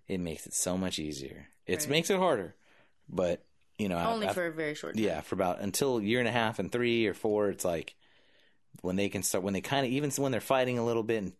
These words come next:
Speaker 1: that little kid's hitting them and taking advantage of them, you know, you gotta watch for the, you gotta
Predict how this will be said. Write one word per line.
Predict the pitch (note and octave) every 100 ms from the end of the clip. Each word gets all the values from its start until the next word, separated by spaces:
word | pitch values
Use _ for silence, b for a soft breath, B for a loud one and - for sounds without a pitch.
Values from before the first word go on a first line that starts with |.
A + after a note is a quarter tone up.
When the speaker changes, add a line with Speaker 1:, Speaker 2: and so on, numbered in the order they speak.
| -
Speaker 1:
that | F#2 F#2
little | G#2 F2+
kid's | - A2+ G2
hitting | F2+ B2 G#2
them | G2+
and | F2+
taking | - G#2+ G#2
advantage | F#2+ G2+ G2+
of | G2
them, | G#2 b b b b b -
you |
know, | A#2+
you | A#2
gotta | A#2+
watch | G#2+ F#2+
for | -
the, | E2+ E2 E2
you | G2
gotta | E2+